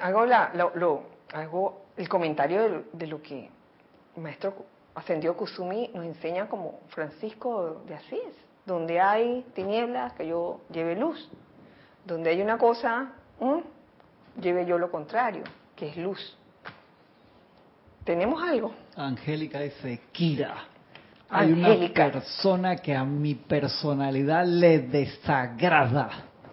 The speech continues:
Speaker 2: Y a esta personalidad, la mía, la he descubierto en estrategias bien Darth Vader. Y digo, 'Santo Dios, ¿qué traigo en mi etérico?' Y me da alegría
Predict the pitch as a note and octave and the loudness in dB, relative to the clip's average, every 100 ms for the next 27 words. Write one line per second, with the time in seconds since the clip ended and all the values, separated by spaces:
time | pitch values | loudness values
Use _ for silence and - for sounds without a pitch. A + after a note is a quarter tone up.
0 | - - _ - D3 C#3+ C3 D#3 G3+ G3+ | -20 -20 _ -10 0 2 4 4 4 4
1 | G#3 F3 - G3+ - F3 D#3+ C#3 D3 E3+ | 2 2 2 0 2 2 4 4 2 0
2 | - C3+ B2+ A#2+ C3 B2+ D#3 - - - | -4 -4 0 2 2 2 0 -6 -20 -20
3 | - - C#3+ C3 D#3 D#3+ F3+ F3+ - C#3+ | -16 -2 2 4 4 4 2 0 2 4
4 | D3 F3+ F3+ F#3 E3+ D3+ - - C#3+ C3+ | 6 4 2 2 4 2 -2 -2 0 2
5 | - E3+ - F3 B2+ C#3 C3+ F3+ G#3+ G#3+ | 0 -2 0 -2 -2 -4 2 4 6 4
6 | G3 D#3+ F3+ G3 F3 F#3 E3 G#3 G3 E3 | 4 4 6 6 4 0 2 4 6 8
7 | D#3 B2+ G#2+ - - - - - B2+ A2+ | 8 6 0 -10 -20 -20 -20 -2 0 4
8 | C#3+ C#3+ B2+ A#2 A2 - - - G#3 D#3+ | 6 6 6 4 0 -6 -4 0 0 2
9 | D3+ C3+ C3 E3+ D#3+ D3 - - - - | 4 4 6 8 8 4 -2 -12 -16 -20
10 | _ G3+ F3+ - F3 F3 D#3 D3 C#3+ C3 | _ 0 2 4 4 6 4 4 4 4
11 | B2 F3+ D#3 C3+ - A#2 - - - - | 4 4 4 2 2 0 0 -18 -16 -2
12 | C#3 C3 B2 A#2+ A#2+ C#3 E3 F3 D#3 D3 | 2 4 4 2 2 2 4 2 2 2
13 | D3 A#2+ A#2+ | 2 2 -2